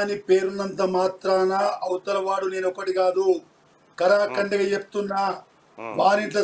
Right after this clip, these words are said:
Speaker 1: సావైతే నేను పోయేది లేదు, నా ఇంట్లో సావైతే వా-, అవతలవాడు వచ్చేది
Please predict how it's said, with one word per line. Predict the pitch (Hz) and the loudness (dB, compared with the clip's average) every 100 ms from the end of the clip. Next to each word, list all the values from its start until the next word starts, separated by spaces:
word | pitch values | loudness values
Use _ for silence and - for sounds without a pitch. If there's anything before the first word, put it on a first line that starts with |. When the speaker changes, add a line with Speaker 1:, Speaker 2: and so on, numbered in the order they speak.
| 196 | 0
Speaker 1:
సావైతే | 196 202 208 202 190 | 2 2 2 0 0
నేను | 202 202 | -2 2
పోయేది | 202 208 202 | 4 4 2
లేదు, | 208 208 202 | -2 -2 -4
నా | 196 202 | -2 -4
ఇంట్లో | 208 196 | -4 -4
సావైతే | 196 196 190 220 254 - _ _ - | -2 -2 -2 0 0 -2 _ _ -2
వా-, | 180 208 208 | 2 4 2
అవతలవాడు | 190 226 220 214 | 0 0 0 -2
వచ్చేది | 208 208 | -2 -2